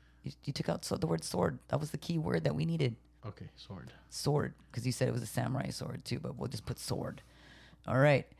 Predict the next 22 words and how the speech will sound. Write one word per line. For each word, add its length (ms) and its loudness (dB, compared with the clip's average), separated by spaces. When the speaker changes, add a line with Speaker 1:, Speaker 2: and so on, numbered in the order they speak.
Speaker 1:
Those 440 2
are 40 8
the 120 6
places 460 4
that 260 4
probably 320 4
sell 240 4
swords. 580 2
Sanrio, 680 4
no, 200 6
that's 260 0
no 120 4
longer. 320 6
Sarku, 380 4
Japan, 460 4
they 80 2
use 220 4
swords. 280 6
Chinese 340 8
sword 220 6
store. 360 4
No, 180 4